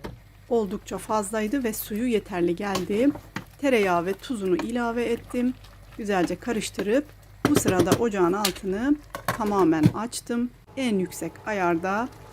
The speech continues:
şöyle sekiz on dakika kadar güzelce kavurdum. Sonrasında ocağın altını kapattım.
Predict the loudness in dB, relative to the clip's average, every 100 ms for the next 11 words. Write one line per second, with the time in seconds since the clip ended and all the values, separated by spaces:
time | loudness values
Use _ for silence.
0 | -20 -20 -20 -20 -20 -20 -20 -20 -20 -20
1 | -20 -20 -18 -16 -14 -14 -14 -10 -2 -2
2 | 0 2 4 2 2 0 2 2 0 -2
3 | -6 -6 -10 -6 -4 -4 -6 -4 0 0
4 | 0 -2 -4 -2 0 -2 0 2 2 -2
5 | -18 -20 -20 -20 -18 0 4 4 2 0
6 | -2 0 -2 2 4 4 2 0 0 0
7 | 0 -2 -8 -8 -8 -4 -2